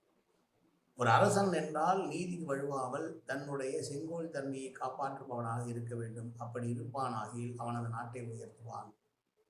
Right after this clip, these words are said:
உறவினரே வேண்டாம், நான் மட்டும் என் குடும்பம் மட்டும் வாழ்ந்தால் போதும் என்று நினைக்கிற ஒருவன் கண்டிப்பாக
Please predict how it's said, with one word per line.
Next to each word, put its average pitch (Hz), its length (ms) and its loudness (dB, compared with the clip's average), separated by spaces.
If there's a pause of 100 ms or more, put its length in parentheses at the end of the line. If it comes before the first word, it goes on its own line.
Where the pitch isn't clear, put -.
(600)
உறவினரே 139 560 6
வேண்டாம், 147 640 2 (160)
நான் 127 280 4
மட்டும் 156 340 0
என் 139 140 0
குடும்பம் 143 300 0
மட்டும் 139 320 0
வாழ்ந்தால் 127 600 4
போதும் 123 520 0
என்று 120 140 0
நினைக்கிற 117 420 0
ஒருவன் 113 540 -6 (160)
கண்டிப்பாக 117 1040 -6